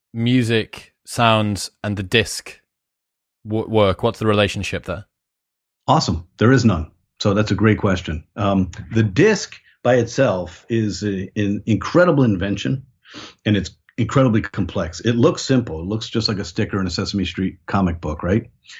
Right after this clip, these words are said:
Speaker 2: Um, the disc actually has a signature of frequencies. It has a recipe on it. Frequencies that used to be in a cream.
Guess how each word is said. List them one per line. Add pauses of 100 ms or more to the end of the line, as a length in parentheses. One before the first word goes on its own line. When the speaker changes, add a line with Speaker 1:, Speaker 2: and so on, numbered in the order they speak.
(200)
Speaker 2:
Um,
the
disc
actually
has
a
signature
of
frequencies.
It
has
a
recipe
on
it. (140)
Frequencies
that
used
to
be (240)
in
a
cream.